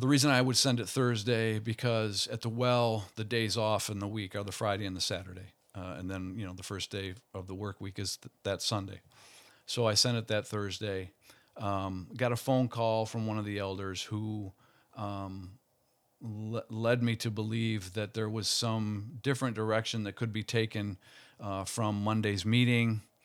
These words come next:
which I had indicated that I'm not changing my stance. Uh, this particular individual had not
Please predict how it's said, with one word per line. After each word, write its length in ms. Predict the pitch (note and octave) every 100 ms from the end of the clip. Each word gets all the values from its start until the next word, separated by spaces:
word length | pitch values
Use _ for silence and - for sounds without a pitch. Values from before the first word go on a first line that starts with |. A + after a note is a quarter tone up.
| - - _ _
which 340 | A#2 G#2+ - A2+
I 320 | A#2 G2+ G#2
had 360 | G2+ G2+ G#2 -
indicated 600 | - G#2 G2+ A2 G#2 G2+
that 120 | G2 G2+
I'm 380 | G2 G2 F#2+
not 220 | G#2 G#2 -
changing 400 | G#2 G2 G2 G2
my 140 | F#2+
stance. 720 | - A2 G2+ G2 F#2 - - - - - _ _
Uh, 180 | G#2+ F2+
this 160 | G2+ G2
particular 400 | - G#2+ A2 G2+
individual 640 | G2 F#2 F#2 G2+ F#2+ F#2 - -
had 160 | G#2+
not 280 | G2 G2+ -